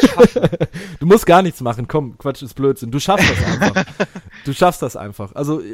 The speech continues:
Speaker 2: ich, du schickst mir am elften September oder am zwölften September schickst du mir eine Mail mit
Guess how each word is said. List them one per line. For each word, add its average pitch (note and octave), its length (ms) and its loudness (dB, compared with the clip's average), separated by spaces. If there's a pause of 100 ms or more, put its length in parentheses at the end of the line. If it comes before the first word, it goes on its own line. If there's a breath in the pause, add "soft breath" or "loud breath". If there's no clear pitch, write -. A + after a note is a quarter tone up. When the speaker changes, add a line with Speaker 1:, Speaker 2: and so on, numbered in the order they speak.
(120)
Speaker 2:
ich, D#3 240 -10 (240)
du F#3 440 -4 (480 soft breath)
schickst - 340 -14
mir A#3 240 -10
am E3+ 120 -12
elften A#3 400 -6
September G#3 560 -4
oder E3+ 100 -4
am D#3 100 -6
zwölften G3 360 -4
September F3+ 340 -6
schickst - 260 -10
du F3+ 60 -8
mir D#3+ 80 -6
eine D3 100 -6
Mail F3 400 -4
mit D3+ 240 -8